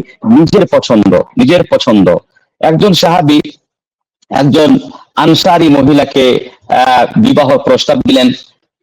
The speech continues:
সম্ভবত মুগীরা বিন শুবা রাদিয়াল্লাহু আনহু, এবং তিনি বললেন, "আল্লাহর রাসূল, আমি একজন আনসার বংশের মহিলাকে বিবাহ প্রস্তাব দিয়ে দিলাম, দিয়ে দিলাম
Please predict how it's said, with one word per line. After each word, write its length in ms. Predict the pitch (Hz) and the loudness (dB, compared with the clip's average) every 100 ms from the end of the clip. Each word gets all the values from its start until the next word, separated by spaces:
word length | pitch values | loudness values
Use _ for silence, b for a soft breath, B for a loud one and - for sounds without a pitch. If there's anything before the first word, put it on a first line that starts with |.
| _ - - | _ -10 -4
সম্ভবত 400 | 147 143 147 139 | 0 0 0 0
মুগীরা 300 | 127 135 131 | 2 2 0
বিন 140 | 120 | 0
শুবা 380 | - - 127 135 | 0 0 0 0
রাদিয়াল্লাহু 500 | 120 120 110 117 110 | 0 0 0 0 0
আনহু, 380 | 107 104 110 175 _ _ _ - | -2 0 -2 -4 _ _ _ -4
এবং 200 | 127 127 | -2 2
তিনি 160 | 135 | 2
বললেন, 220 | 120 123 123 | 2 2 2
"আল্লাহর 240 | 117 117 | 2 2
রাসূল, 300 | 110 - 127 | 0 0 0
আমি 160 | 113 110 | 2 2
একজন 240 | 104 113 | 2 0
আনসার 420 | 104 104 - 120 | 0 -2 0 0
বংশের 440 | 98 107 107 151 - - - _ - _ _ _ _ _ - 139 | 0 -2 0 0 -2 -6 -20 _ -20 _ _ _ _ _ -4 0
মহিলাকে 300 | 151 147 127 | 0 0 0
বিবাহ 280 | 143 139 | 2 0
প্রস্তাব 460 | 131 131 123 139 110 | 0 -2 -2 -2 0
দিয়ে 140 | 120 | 0
দিলাম, 200 | 113 117 | 0 -2
দিয়ে 240 | - 127 120 | 0 0 2
দিলাম 540 | 113 - 123 120 110 | 0 0 0 0 -4